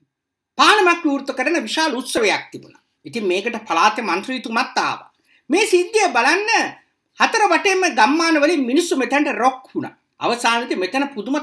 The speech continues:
තදබදයක් ඇති වුණා. අවසානයේ මේ තදබදය නිසා එක් තරුණියක් ගඟට වැටෙනවා. මේ වෙලාවේ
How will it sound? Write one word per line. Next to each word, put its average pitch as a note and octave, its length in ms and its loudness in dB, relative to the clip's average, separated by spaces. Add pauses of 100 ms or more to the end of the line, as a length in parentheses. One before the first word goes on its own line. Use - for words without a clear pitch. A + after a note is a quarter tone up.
තදබදයක් A#3 680 0
ඇති - 200 -6
වුණා. G#2 240 -12 (380)
අවසානයේ A4 500 4
මේ F4+ 220 -2
තදබදය C#4 540 -2
නිසා C4 340 2
එක් B3 180 -4
තරුණියක් A#3+ 500 2 (200)
ගඟට G#3+ 360 0
වැටෙනවා. C3+ 400 -8 (480)
මේ D#4 220 4
වෙලාවේ C#4+ 520 6